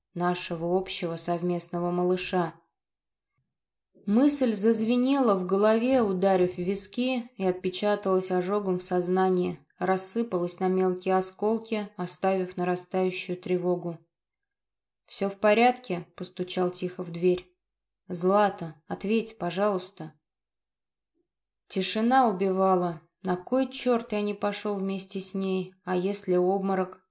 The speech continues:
Если ей настолько плохо, что она не сможет ответить и открыть? «Нормально, терпимо», раздался слабый голос.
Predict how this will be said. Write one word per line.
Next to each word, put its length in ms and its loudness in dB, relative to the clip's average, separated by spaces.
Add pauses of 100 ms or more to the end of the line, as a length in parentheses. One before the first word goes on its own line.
(300)
Если 440 2
ей 260 2
настолько 640 -2
плохо, 480 -4
что 240 -4
она 200 2
не 120 0
сможет 500 -4
ответить 580 -6
и 40 -2
открыть? 560 -4 (1300)
«Нормально, 720 -2 (440)
терпимо», 640 -6 (380)
раздался 600 -2
слабый 440 0
голос. 520 0